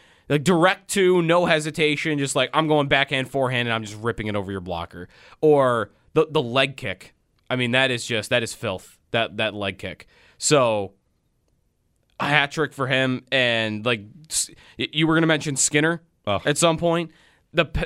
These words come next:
Speaker 1: the passes that he's making to, to get Thompson into space. The, the,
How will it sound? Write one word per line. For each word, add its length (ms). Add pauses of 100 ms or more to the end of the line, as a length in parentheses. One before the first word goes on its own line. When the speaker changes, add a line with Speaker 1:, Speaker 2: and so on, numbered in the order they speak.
Speaker 1:
the 100
passes 880 (520)
that 160
he's 300
making 480
to, 120
to 180
get 380
Thompson 640 (400)
into 220
space. 640 (240)
The, 180
the, 420